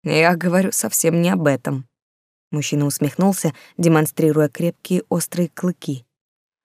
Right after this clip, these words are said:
«Владение, может, и графа, но только мы знаем, чем дышит лес. Мы знаем, как пользоваться его дарами». Он остановился на расстоянии вытянутой руки,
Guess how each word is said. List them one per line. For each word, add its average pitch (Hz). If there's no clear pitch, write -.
«Владение, 226
может, 190
и 160
графа, 143
но 180
только 180
мы 185
знаем, 135
чем 139
дышит 135
лес. 139
Мы 170
знаем, 147
как -
пользоваться 143
его 143
дарами». 160
Он 151
остановился 143
на 156
расстоянии 156
вытянутой 156
руки, 180